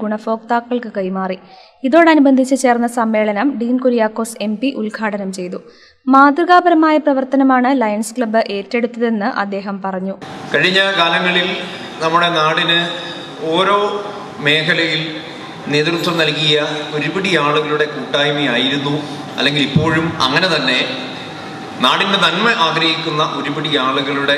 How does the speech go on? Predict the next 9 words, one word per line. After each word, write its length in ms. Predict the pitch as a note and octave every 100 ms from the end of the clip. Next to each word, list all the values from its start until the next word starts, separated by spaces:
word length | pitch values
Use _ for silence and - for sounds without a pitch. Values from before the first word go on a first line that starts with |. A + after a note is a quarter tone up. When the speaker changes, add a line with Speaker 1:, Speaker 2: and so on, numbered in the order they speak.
| -
Speaker 2:
കൂട്ടായ്മയായിട്ടാണ് 960 | - - C#3+ D3 C#3 C3 B2+ B2+ B2+ B2+ B2
കോതമംഗലം 560 | B2 B2+ B2+ B2+ C3 C3 C3 C3+
ലയൺസ് 280 | B2+ C3+ -
ക്ലബ്ബ് 280 | A#2+ A2+ B2+ - - - - - - - -
പ്രവർത്തിച്ചിട്ടുള്ളത്, 880 | C#3 D3+ F#3 G3+ G3 F#3 D3+ C#3+ C#3+ D3+ A#2 - - - -
പ്രവർത്തിച്ചുകൊണ്ടിരിക്കുന്നതും. 1160 | C#3 C#3 C#3+ C#3+ C3+ B2+ B2 B2 C3+ B2+ C#3 C#3 - C#3
ഇപ്പോൾ 220 | D3 D#3 - - - - - - - C#3+
അതിൻ്റെ 260 | E3+ E3+ E3+
മുന്നേറ്റ 380 | E3 E3 F#3 F#3+